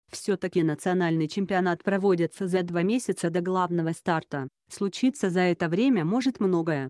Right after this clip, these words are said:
поэтому главный тренер должен иметь право произвести замены по собственному усмотрению.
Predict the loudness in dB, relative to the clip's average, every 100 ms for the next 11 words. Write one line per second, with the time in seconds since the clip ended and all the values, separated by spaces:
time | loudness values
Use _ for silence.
0 | _ _ 0 0 2 2 2 2 2 2
1 | 0 0 2 2 2 0 0 2 2 2
2 | 0 -2 -4 -2 -2 0 0 0 -4 -6
3 | -4 0 2 4 4 2 -2 -4 -4 -4
4 | -2 0 0 -2 -4 -4 -2 0 0 0
5 | -4